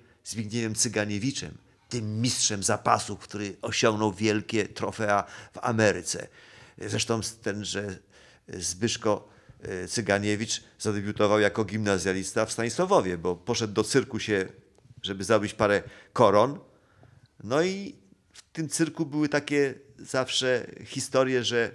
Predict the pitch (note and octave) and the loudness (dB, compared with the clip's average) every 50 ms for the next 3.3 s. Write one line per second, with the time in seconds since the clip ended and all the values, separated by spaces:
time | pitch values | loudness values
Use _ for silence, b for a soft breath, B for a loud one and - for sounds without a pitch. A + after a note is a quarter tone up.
0 | - - G2+ G#2+ C3 C#3+ G#2 A#2+ B2 A#2+ - A#2+ A2 - - A#2+ A#2 G#2+ G#2+ A2 | -10 -10 0 2 4 4 4 4 2 2 2 2 2 2 2 2 4 6 6 4
1 | A2 - - - - - - A2 G2 - A2+ A2 - - A#2 G2+ G2 A2 G#2 A2 | 4 2 -6 -16 -10 -4 -2 -2 0 0 0 0 0 -4 -8 -10 -8 -6 -4 0
2 | A2+ G#2+ - A#2 A#2 A2 - - C#3+ - - A#2+ A2 G#2 A2+ A#2 A2 A2+ - B2 | 0 0 0 0 -2 -2 -2 -2 -2 -2 -2 -4 -6 -4 -2 -2 -2 -2 -2 -2
3 | - F#2+ F#2 E2+ E2 - | -2 -4 -6 -14 -16 -16